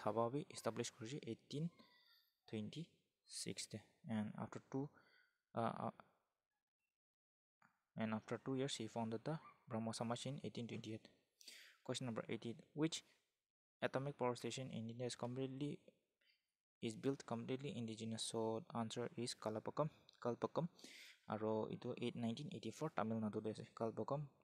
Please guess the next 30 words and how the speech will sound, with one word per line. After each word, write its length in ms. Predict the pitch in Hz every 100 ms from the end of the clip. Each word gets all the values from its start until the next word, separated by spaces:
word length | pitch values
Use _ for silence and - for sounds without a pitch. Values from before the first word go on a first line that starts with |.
| 113
nuclear 240 | 110 123 117
power 160 | 110 107
station। 240 | 104 110 107
Narora 340 | 107 117 120 101
is 80 | 113 123
in 60 | 110
U 20 | 113
P, 20 | 160 -
it 60 | 113
is 100 | 107 107
also 140 | 113
a 100 | 117 107
nuclear 240 | 110 117 110
power 120 | 110 -
station। 220 | 120 170 - - - - - - _ - 110
Uh, 180 | 110 107
Rawat 220 | 107 117 110
Bada 160 | 110 120 117
is 80 | 127
in 40 | 143
Rajasthan 440 | 110 110 - 147 170 117
and 160 | 120
Tarapur 380 | 117 107 110 120 117 113
is 100 | 160
in 100 | 175 120
Maharashtra। 500 | 107 110 131 - 110 - - _ _ _ _ _ _ - - -
So 160 | - 135 139 147
question 200 | 120 131
number 160 | 120 120 117
eighty-one, 380 | - 113 123